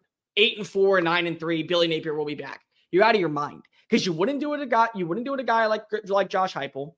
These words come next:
You wouldn't do it to a guy like Kirby Smart. You wouldn't do it to a guy like Steve Sarkisian.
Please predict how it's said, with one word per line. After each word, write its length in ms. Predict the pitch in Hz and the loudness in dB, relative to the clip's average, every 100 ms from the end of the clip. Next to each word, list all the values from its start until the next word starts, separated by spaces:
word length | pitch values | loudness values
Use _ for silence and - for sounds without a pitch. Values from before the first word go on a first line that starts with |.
| _ | _
You 160 | 175 170 | 0 4
wouldn't 280 | 175 269 | 4 4
do 120 | 269 269 | 2 2
it 40 | |
to 80 | 262 | 2
a 60 | |
guy 180 | 233 208 | 4 4
like 180 | 202 202 | 4 0
Kirby 200 | 202 196 | -4 -6
Smart. 360 | 185 143 147 185 | -6 -6 -4 0
You 100 | 196 | 2
wouldn't 240 | 294 339 | 2 0
do 140 | 240 | 2
it 60 | 220 | 4
to 60 | 185 | 4
a 60 | |
guy 160 | 170 180 | 0 -2
like 160 | 156 | -6
Steve 220 | - 196 170 | -10 -10 -8
Sarkisian. 720 | 165 151 - 262 - 170 | -6 -8 -10 -8 -4 -6